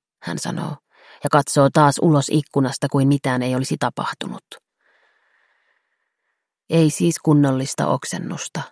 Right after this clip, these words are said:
vain yksi viime yönä. Se ei vielä tarkoita varsinaista oksennustautia. Voi olla pelkkää matkajännitystäkin, ajattelen.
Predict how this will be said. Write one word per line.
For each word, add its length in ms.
vain 240
yksi 380
viime 320
yönä. 420
Se 140
ei 140
vielä 240
tarkoita 440
varsinaista 580
oksennustautia. 1000
Voi 180
olla 240
pelkkää 420
matkajännitystäkin, 1300
ajattelen. 720